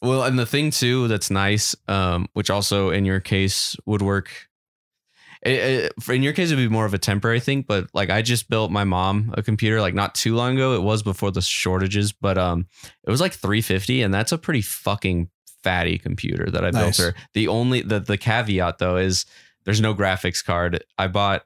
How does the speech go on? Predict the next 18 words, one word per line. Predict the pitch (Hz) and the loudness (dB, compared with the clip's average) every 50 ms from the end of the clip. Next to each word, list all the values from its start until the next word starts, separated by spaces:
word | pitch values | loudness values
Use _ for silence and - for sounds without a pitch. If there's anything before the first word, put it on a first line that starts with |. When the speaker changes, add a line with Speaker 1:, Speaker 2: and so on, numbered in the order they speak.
| _ | _
Speaker 1:
the | - - - - 104 | -20 -12 -6 -4 -2
Ryzen, | 98 95 95 98 101 107 110 104 107 110 113 113 110 | -2 0 0 0 0 0 0 0 0 0 0 0 0
like, | 107 98 90 - | 0 -2 -2 0
A | - 101 104 | 0 0 0
P | 104 - - 95 95 101 | 0 -2 0 0 2 2
Us | 107 107 | 0 0
they | 120 117 | 0 2
have. | 120 127 123 131 131 | 2 2 0 0 -2
So | - - 101 98 95 90 - - _ _ _ _ _ _ _ | 0 0 2 2 2 0 -2 -6 _ _ _ _ _ _ _
if | - 98 | -4 -2
you | 107 | 0
get | 110 120 | 2 2
a | 120 117 | 2 2
normal | 113 120 123 127 131 127 123 | 2 2 2 0 0 0 0
Ryzen | 113 107 101 101 101 95 95 98 98 95 92 | 0 0 0 0 0 0 0 0 0 0 0
C | - - 107 98 | 0 0 0 0
P | - - | 0 0
U, | 107 107 113 120 123 127 | 0 2 2 2 0 0